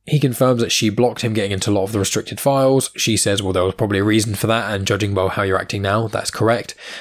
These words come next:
They fight with their lightsabers quite a bit. He blames the Jedi for, you know, not letting him study any of the dark side stuff, only letting him study the light. And then after some fighting and whatnot, he eventually does beat her because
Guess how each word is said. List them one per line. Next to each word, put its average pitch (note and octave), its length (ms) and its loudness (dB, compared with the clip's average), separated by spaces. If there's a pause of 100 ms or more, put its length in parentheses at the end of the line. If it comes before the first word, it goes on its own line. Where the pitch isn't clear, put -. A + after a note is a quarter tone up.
They F3 140 4
fight G#3+ 180 4
with D3 120 2
their B2+ 100 4
lightsabers A#2+ 600 2
quite A#2+ 260 0
a A2+ 40 -4
bit. A#2+ 300 0 (180)
He D#3+ 160 2
blames B2 360 0
the A#2 100 0
Jedi A2+ 440 2
for, G#2 220 -2
you G2+ 80 -2
know, F#2+ 120 -2
not G#2+ 280 0
letting G#2 220 -4
him G2 140 -4
study A2+ 460 2
any G2 120 0
of F#2+ 80 -2
the G#2 80 -2
dark A#2+ 240 0
side A#2 180 0
stuff, G#2+ 320 0
only G#2 240 -2
letting G2 240 -4
him G2 140 -2
study G2 280 0
the F#2+ 80 -2
light. A#2 460 0 (360)
And A#2+ 260 0
then B2 200 4
after D#3 380 2
some A2 160 -2
fighting G#2+ 380 -2
and G#2 100 0
whatnot, G#2 320 0
he A2+ 140 2
eventually G#2 400 -2
does F#2+ 200 0
beat G#2+ 280 -4
her F#2+ 220 0
because G#2 340 0